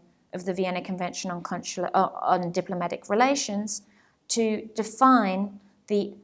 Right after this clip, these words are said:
immunity and dignity that should be accorded to a head of state.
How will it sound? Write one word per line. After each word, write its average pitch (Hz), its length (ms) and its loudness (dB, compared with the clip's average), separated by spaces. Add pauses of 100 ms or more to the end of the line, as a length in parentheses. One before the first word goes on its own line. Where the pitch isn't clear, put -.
immunity 233 720 2
and 185 200 -4
dignity 233 680 0 (200)
that - 140 -4
should 208 200 -2
be 226 160 0
accorded 175 540 0
to 190 120 -4
a 185 60 -2
head 170 260 -6
of 170 80 -4
state. - 600 -2